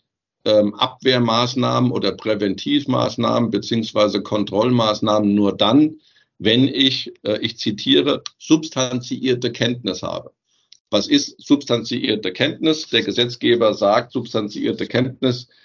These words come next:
liegt immer dann vor, wenn das Unternehmen beziehungsweise das Management des Unternehmens tatsächliche Anhaltspunkte hat. Wann habe ich tatsächliche Anhaltspunkte? Die habe ich immer dann,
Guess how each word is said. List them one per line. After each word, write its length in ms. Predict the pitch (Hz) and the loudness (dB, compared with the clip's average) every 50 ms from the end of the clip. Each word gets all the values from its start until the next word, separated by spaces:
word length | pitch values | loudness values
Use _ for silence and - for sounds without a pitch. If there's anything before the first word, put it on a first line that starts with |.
| _ _ _ _ - | _ _ _ _ 0
liegt 260 | 107 120 117 120 127 | 0 0 0 0 0
immer 280 | - 120 120 117 113 | 2 4 6 6 4
dann 340 | 113 - 110 107 120 139 143 | 4 2 0 2 4 4 2
vor, 540 | 139 - - 139 139 139 139 139 135 131 _ _ _ _ _ _ - | 2 0 -2 0 2 2 2 0 0 -4 _ _ _ _ _ _ -2
wenn 180 | - 113 120 120 | 2 2 4 4
das 180 | 123 113 - | 4 2 2
Unternehmen 680 | - 123 120 120 117 104 104 104 107 117 131 139 139 117 | 2 0 2 2 2 2 2 4 4 6 6 6 4 4
beziehungsweise 640 | 107 107 - - 117 113 104 - - 107 101 90 90 | 2 -2 -4 -4 -4 -4 -4 -4 -2 -2 -2 -2 -2
das 160 | 90 90 90 | -4 -4 -2
Management 580 | 101 113 131 143 135 - - 139 127 120 113 117 | 0 2 2 2 2 0 -2 -2 -2 -2 -2 -2
des 140 | 117 117 117 | -4 -4 -2
Unternehmens 760 | 123 113 110 110 104 104 104 107 110 113 113 113 - - - - - _ _ _ | -4 -2 0 0 2 2 2 2 2 2 0 0 -4 -12 -18 -20 -20 _ _ _
tatsächliche 840 | - - 113 117 135 135 - - 139 127 123 131 120 110 113 127 - | -4 0 0 0 0 0 0 0 0 0 0 0 0 0 0 0 2
Anhaltspunkte 760 | 123 - - 131 101 92 92 - _ - 87 - - - 73 | 4 4 4 2 0 -2 -4 -10 _ -12 -12 -12 -10 -12 -12
hat. 200 | 85 - - - - - - - _ _ _ - | -12 -12 -14 -16 -20 -20 -20 -20 _ _ _ -2
Wann 200 | 101 104 101 104 | 0 0 2 2
habe 180 | 135 139 156 | 0 2 0
ich 120 | 135 117 - | 0 -2 -2
tatsächliche 760 | - 143 139 135 135 - 147 143 131 - 127 113 107 117 - | -4 -2 -2 -2 -2 -2 -2 -2 -2 -2 -4 -4 -4 -2 0
Anhaltspunkte? 840 | 135 147 151 139 139 120 123 - - 156 151 143 - - 151 139 147 - - _ _ _ - | 0 0 0 0 -2 -2 -4 -2 0 2 2 2 2 0 0 0 -2 -6 -20 _ _ _ -6
Die 100 | - 107 | -2 0
habe 200 | 110 113 117 - | 0 2 2 0
ich 120 | 123 123 | 0 0
immer 240 | - 127 117 113 110 | 0 2 2 2 2
dann, 440 | 104 - 104 113 135 156 160 156 | 2 2 2 2 2 0 -2 -4